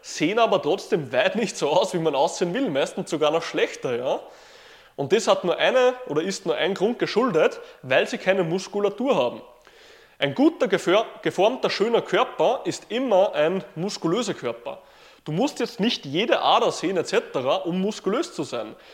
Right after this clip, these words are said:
Aber dein Körper muss letzten Endes einfach geformt sein.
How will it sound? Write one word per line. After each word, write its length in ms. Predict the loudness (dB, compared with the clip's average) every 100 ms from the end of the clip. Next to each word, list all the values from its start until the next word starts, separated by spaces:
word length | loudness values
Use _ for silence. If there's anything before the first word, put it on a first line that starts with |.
| -8
Aber 160 | 0 0
dein 140 | 0
Körper 340 | 0 0 2 0
muss 280 | -2 -2
letzten 280 | -2 -4 -2
Endes 200 | -2 -2
einfach 320 | -2 -4 -4 -6
geformt 400 | -4 -2 -2 -4
sein. 240 | -8 -10